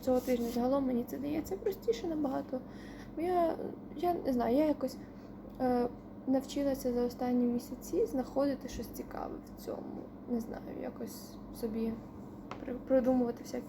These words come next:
приколюшки. І це допомагає. Знаєте, знаходити якісь сенси в тому, що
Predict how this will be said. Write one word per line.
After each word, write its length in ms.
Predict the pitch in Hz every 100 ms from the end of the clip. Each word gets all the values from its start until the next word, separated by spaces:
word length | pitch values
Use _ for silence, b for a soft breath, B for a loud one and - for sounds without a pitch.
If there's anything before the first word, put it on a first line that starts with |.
| -
приколюшки. 560 | - - 113 - - - - B B B B B B - -
І 80 |
це 380 | 359 349 330 302 214 - -
допомагає. 580 | 240 - 240 214 220 233 233 - - - - - 240
Знаєте, 340 | 262 262 254
знаходити 500 | 233 - 254 240 233
якісь 360 | 226 226 - -
сенси 400 | 240 254 247 240
в 80 | -
тому, 300 | 233 233 233
що 280 | - 226